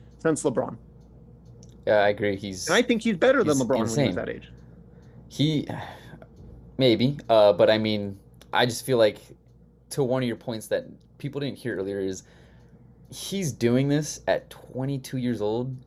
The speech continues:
Speaker 2: and he's frick-, he's giving it, and he's dishing it out against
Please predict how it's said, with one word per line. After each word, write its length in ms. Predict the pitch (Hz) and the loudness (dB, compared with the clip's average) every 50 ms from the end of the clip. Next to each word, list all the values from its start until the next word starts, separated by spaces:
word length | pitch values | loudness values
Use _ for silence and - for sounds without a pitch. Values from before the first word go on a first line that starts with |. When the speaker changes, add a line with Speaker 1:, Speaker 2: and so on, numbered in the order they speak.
| - | -10
Speaker 2:
and 160 | - 92 98 95 | -8 -8 -8 -6
he's 240 | - 131 131 123 - - - - - - - - - - | -6 -6 -6 -6 -10 -16 -20 -20 -20 -20 -20 -20 -20 -6
frick-, 320 | - 131 127 127 123 - - | 0 2 4 4 2 0 -6
he's 240 | - - 151 143 120 | -6 -4 -4 -4 -4
giving 460 | - - - 131 135 127 131 120 107 | -6 -4 -2 -2 0 0 0 -2 -2
it, 240 | 104 98 95 - - - - - _ - | -4 -4 -6 -8 -12 -18 -20 -20 _ -12
and 140 | 92 92 95 | -10 -10 -8
he's 220 | 101 127 139 120 | -6 -6 -6 -6
dishing 380 | 117 - - 131 120 - 127 107 | -6 -4 -2 -2 -2 -2 -4 -4
it 80 | 104 107 | -2 0
out 180 | 107 107 107 101 | 4 4 4 4
against 420 | 92 90 92 92 90 85 - | 2 0 -4 -6 -6 -8 -14